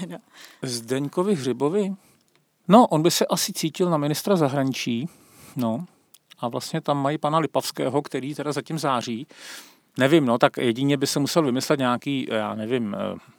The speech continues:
Speaker 2: tyjo, ministr bez portfeje pro něco, no.
Speaker 1: Mm, tak nebo by
Speaker 2: I T zakázky možná.
Speaker 1: No, tak by Bartoš mohl vyčlenit tu digitalizaci, ne?
Speaker 2: No, no.
Speaker 1: No,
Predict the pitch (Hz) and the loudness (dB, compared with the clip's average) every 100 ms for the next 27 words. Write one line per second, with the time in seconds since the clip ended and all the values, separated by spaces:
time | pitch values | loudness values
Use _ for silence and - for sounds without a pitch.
0 | _ - 117 107 _ _ - 110 117 - | _ -12 -10 -12 _ _ -10 -4 -4 -4
1 | 139 120 - - 117 113 - 110 117 117 | -4 -2 -4 -4 -4 -4 -6 -6 -4 -2
2 | 110 117 - 98 87 - _ - - 202 | -4 -6 -10 -14 -16 -20 _ -18 -12 -8
3 | 226 208 196 214 208 143 135 139 135 143 | -6 -4 -2 0 6 6 6 4 4 4
4 | 147 - 131 117 113 226 202 202 180 - | 2 0 -6 -4 -2 -2 -2 -4 -6 -12
5 | 190 175 170 190 - 185 180 160 - 175 | -6 -6 -6 -8 -8 -8 -8 -8 -8 -8
6 | 180 180 156 170 165 143 143 139 - 143 | -8 -10 -8 -8 -8 -8 -10 -12 -14 -12
7 | 147 - 110 101 _ - 123 - - - | -12 -10 -12 -12 _ -20 -18 -14 -12 -10
8 | - 233 320 | -2 6 6